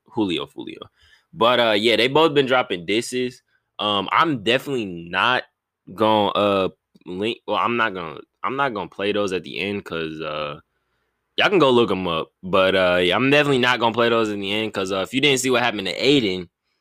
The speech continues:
I'm not trying to have that happen to me on any accounts. So, yeah, uh, <laughs> have fun with that. But, um, yeah, the next topic that I'm gonna get into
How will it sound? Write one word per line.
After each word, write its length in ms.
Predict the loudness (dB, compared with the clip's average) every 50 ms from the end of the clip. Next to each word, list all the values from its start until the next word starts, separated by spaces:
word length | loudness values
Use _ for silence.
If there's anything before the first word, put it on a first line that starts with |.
| _ _ _ _ -4
I'm 160 | -2 0 0
not 160 | 0 0 -2 -2
trying 160 | -2 -2 -2
to 40 | -2
have 80 | -2 -2
that 80 | -2 -2
happen 280 | -2 -2 -4 -6 -8
to 60 | -10
me 460 | -10 -8 -6 -6 -6 -6 -8 -10 -14 _ _ _ _ _ _ _ _ -10
on 300 | -8 -6 -6 -6 -8 -10 -8
any 280 | -4 -2 0 0 0
accounts. 520 | -2 -2 -4 -6 -6 -6 -10 -12 -16 -18 -16 -12
So, 800 | -10 -6 -2 0 0 2 2 2 2 2 0 0 -4 -6 -10 -12
yeah, 480 | -14 -14 -12 -8 -4 -2 -2 -2 -4 -6 -10 -12 -14 -18 -20 _ _ -8
uh, 440 | -6 -4 -2 -2 -2 -2 -2 -4 -4 -6 -8 -8 -6
<laughs> 100 | -6 -6 -6 -8 -18 -20 -20 _ _ _ _ _ _ _ _ _ _ _ _ _ _ _ _ _ _ _ _ _
have 240 | -4 -4 -4 -2 -2
fun 180 | -2 -2 0
with 140 | -2 -2 -2
that. 260 | -2 -2 -2 -2 -6 -8
But, 380 | -6 0 2 2 4 4 4 4
um, 720 | 4 4 4 4 4 4 2 2 0 -2 -4 -6 -8 -12 -16
yeah, 640 | -18 -12 -4 0 2 4 4 4 4 2 2 0 -4 -8 _ _ _ _ _ -20 _ _ _ _ _ _ _ _ _ _ _ _
the 160 | -2 -2 -2
next 560 | 0 0 0 2 2 2 2 0 -4 -12 -12 -8
topic 440 | -4 -2 -2 -2 -2 -4 -6 -4 0
that 100 | 0 0
I'm 140 | 2 0 2
gonna 240 | 2 2 2 2
get 160 | 0 0 0 0
into 640 | 0 -2 -4 -6 -6 -4 -4 -2 -2 -4 -4 -8